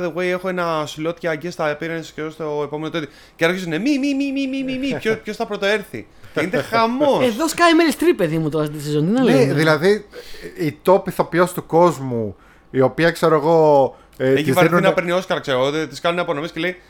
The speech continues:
Speaker 3: Πω,
Speaker 1: "Ρε παιδιά, σοβαρά
Speaker 3: κι-,
Speaker 1: τώρα,
Speaker 3: κι άλλο,
Speaker 1: πάλι, πάλι
Speaker 3: κι
Speaker 1: τα
Speaker 3: άλλο.
Speaker 1: ίδια".
Speaker 2: Η οποία πλέον με τις σειρές, ξέρεις, κάνει αυτή τη φάση, ε. Δηλαδή, βλέπει μια σειρά, της αρέσει,
Speaker 1: Και λέει, "Θα
Speaker 2: παίρνει τηλέφωνο,
Speaker 1: ξαναδούμε
Speaker 2: όπως έκανε με το
Speaker 1: τέτοια".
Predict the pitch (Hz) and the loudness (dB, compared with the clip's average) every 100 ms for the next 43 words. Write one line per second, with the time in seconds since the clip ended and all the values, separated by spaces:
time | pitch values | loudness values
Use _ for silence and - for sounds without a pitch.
0 | - 143 143 139 135 131 139 123 123 139 | -6 2 6 8 8 6 4 4 2 2
1 | 127 117 135 139 143 131 127 113 127 139 | 2 4 6 6 6 6 2 0 2 2
2 | 131 123 131 131 123 107 240 226 208 240 | 4 4 4 2 -2 0 4 4 2 2
3 | 277 277 262 285 311 - 202 202 - 285 | 0 2 2 2 0 0 2 2 0 -2
4 | 285 302 302 294 269 294 339 302 - 156 | 0 0 0 -2 -6 0 0 0 0 0
5 | 165 185 208 226 262 285 262 254 247 208 | 0 0 0 0 0 0 -2 -2 0 0
6 | - 190 226 262 - - - - - - | -2 -4 -4 -8 -18 -20 -20 -20 -20 -20
7 | - 175 175 226 - 254 269 285 262 277 | -20 -14 -12 -12 -6 2 2 2 2 4
8 | 302 302 302 330 320 311 311 | 2 2 2 2 4 2 2